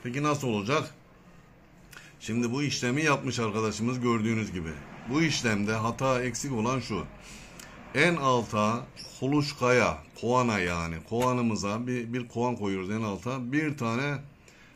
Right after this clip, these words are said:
naylon seriyoruz. O fo-, poşet parçası falan değil. Gidiyoruz hırdavatçıdan.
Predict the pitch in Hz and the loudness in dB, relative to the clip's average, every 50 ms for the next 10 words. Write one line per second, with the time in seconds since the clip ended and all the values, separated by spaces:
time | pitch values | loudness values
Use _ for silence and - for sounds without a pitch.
0 | - - - 98 117 127 139 143 151 156 151 139 127 117 104 104 101 101 101 117 | -20 -10 -4 0 4 4 6 6 6 4 4 2 2 2 2 2 2 0 0 -2
1 | 123 113 113 123 - 101 - - - - 127 127 113 147 139 139 - 135 131 127 | -4 -6 -6 -8 -10 -10 -14 -14 -8 -4 -2 0 2 0 0 0 2 2 2 2
2 | 127 135 127 117 117 117 131 131 135 131 131 127 120 104 87 82 - - - - | 2 0 -2 -2 -2 -2 0 0 2 2 2 2 2 2 0 -2 -6 -10 -14 -16
3 | - - - - - - 85 95 104 117 135 147 143 151 147 143 139 131 135 143 | -16 -16 -16 -16 -16 -16 -12 -6 0 2 2 4 6 6 6 6 6 4 4 2
4 | 147 143 143 113 120 135 139 135 143 135 135 131 127 127 - 127 120 120 123 131 | 0 -2 -4 -2 -2 0 2 2 4 6 6 4 4 2 0 -2 0 0 0 0
5 | 139 | -2